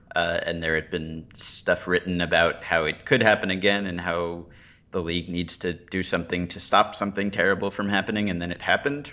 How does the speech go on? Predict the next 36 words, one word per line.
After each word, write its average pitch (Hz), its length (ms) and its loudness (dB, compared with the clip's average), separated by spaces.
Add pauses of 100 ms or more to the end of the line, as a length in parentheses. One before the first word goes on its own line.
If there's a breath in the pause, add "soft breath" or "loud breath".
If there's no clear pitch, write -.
without 90 540 -4 (440)
something 107 360 -2
having 107 260 0
been 107 160 0
done, 107 300 4
whether 104 240 6
it's, - 340 -4 (400 loud breath)
I - 60 2
don't, 143 200 0
you 139 80 -2
know, 95 320 2
it 92 160 -2
could 92 180 -2
be 90 180 0
a, 82 400 0
a - 40 -2
pitcher 107 380 -2
getting 87 260 0
hit 85 180 -8
by 82 100 0
a 80 100 0
line 78 220 -4
drive, 117 680 4
and 80 120 -4
every 87 180 -6
time 87 240 -6
that 82 180 -6
happens, 85 400 -4
people 87 300 -10
say, 82 220 -2
"Well, 80 120 -4
you 78 140 -12
need 90 180 -10
to 92 80 -10
find 90 300 -4
some 90 400 -8